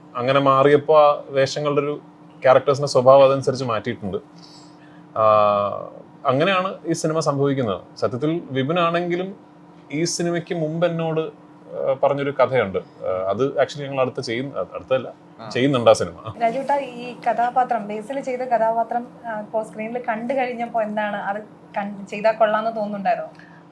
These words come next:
Speaker 1: അല്ല, അതാ, അതായത് എന്നോട് പറഞ്ഞപ്പോൾ ആ കഥാപാത്രം എങ്ങനെയായിരുന്നോ അതുപോലെ അല്ല ബേസിലിനെ കൊണ്ട് ചെയ്യിപ്പിച്ചിരിക്കുന്നത്.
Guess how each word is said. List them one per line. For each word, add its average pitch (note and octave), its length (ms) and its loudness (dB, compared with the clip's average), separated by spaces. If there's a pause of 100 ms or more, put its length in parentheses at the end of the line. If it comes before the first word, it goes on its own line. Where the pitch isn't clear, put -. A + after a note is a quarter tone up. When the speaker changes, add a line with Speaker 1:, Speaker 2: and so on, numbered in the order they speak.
(120)
Speaker 1:
അല്ല, D#3 120 10
അതാ, C#3+ 360 10
അതായത് A#2+ 300 8
എന്നോട് C3+ 460 4
പറഞ്ഞപ്പോൾ C#3 760 6
ആ B2+ 140 8
കഥാപാത്രം C3 640 10
എങ്ങനെയായിരുന്നോ A2+ 720 2 (100)
അതുപോലെ D#3 500 8
അല്ല D3+ 220 8
ബേസിലിനെ C3 400 2
കൊണ്ട് B2+ 280 0
ചെയ്യിപ്പിച്ചിരിക്കുന്നത്. A2+ 640 -6